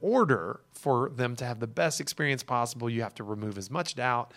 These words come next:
and as much anxiety from the process. That's why you need to put pressure when required on the lender,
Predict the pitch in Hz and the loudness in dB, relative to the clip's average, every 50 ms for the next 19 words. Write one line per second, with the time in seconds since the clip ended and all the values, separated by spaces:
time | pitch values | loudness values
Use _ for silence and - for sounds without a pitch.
0 | - - - - _ _ - 113 110 104 117 117 131 135 - 131 127 117 110 117 | -20 -20 -20 -20 _ _ -4 -4 -4 -2 0 0 0 0 0 -2 -2 2 4 4
1 | 113 113 107 107 104 - 110 101 98 - 104 98 98 95 - - 98 95 - - | 4 4 2 0 -4 -4 -8 -8 -2 0 2 2 2 2 0 -2 -4 -4 -2 0
2 | 123 143 - - 131 151 175 175 143 107 92 95 104 123 - - - - - _ | 0 0 0 4 6 10 12 12 12 10 10 6 0 -2 -4 -10 -20 -20 -20 _
3 | _ _ _ - 120 117 120 117 113 110 113 - - 117 101 - _ - - 196 | _ _ _ 0 0 4 4 4 2 2 0 0 0 0 0 -2 _ 6 8 8
4 | - - - - - - 214 226 220 - - - - - - - - - - _ | 8 8 0 2 8 12 12 12 12 12 12 6 4 0 -6 -10 -18 -20 -20 _
5 | _ _ _ _ _ _ _ _ _ _ _ - 117 123 139 156 175 185 196 190 | _ _ _ _ _ _ _ _ _ _ _ 0 6 6 8 8 8 8 6 6
6 | - - 196 180 139 110 98 87 87 - _ - 123 131 147 175 180 180 170 156 | 8 8 10 10 10 10 8 4 0 -4 _ 2 4 6 6 8 8 6 6 8
7 | 151 135 123 117 107 92 87 | 6 6 4 4 0 0 0